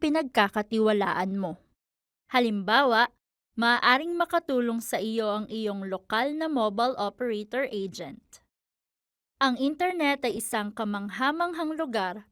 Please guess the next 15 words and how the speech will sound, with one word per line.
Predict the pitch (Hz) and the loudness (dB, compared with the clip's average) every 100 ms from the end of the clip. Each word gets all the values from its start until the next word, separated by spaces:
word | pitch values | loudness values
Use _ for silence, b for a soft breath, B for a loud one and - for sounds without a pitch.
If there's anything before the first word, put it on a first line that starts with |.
| _ | _
pero | 240 220 | -2 -2
kailangan | 214 214 202 208 208 233 294 302 | -4 -6 -4 -2 -2 0 0 2
mong | 285 285 | 2 2
mag-ingat | 320 247 240 202 196 185 | 0 -2 -4 -4 -4 -8
sa | - | -8
paggamit | 214 233 202 190 180 196 202 | -4 -2 -2 -6 -6 -8 -8
nito. | 214 214 196 170 - _ _ _ _ _ _ _ | -8 -8 -8 -10 -12 _ _ _ _ _ _ _
Sa | - 277 | -4 0
pamamagitan | 269 247 262 320 381 311 311 - 269 254 | 2 2 4 2 0 -2 -6 0 0 2
ng | 247 233 | 0 -2
pagsunod | 240 220 - 233 214 214 190 | -2 -4 -4 -4 -4 -6 -6
ng | 196 220 - | -8 -8 -6
ilang | 233 220 214 | -6 -6 -6
simpleng | 208 285 320 277 233 | -8 -8 -6 -4 -4
hakbang | 208 - 185 185 220 | -6 -10 -8 -6 -6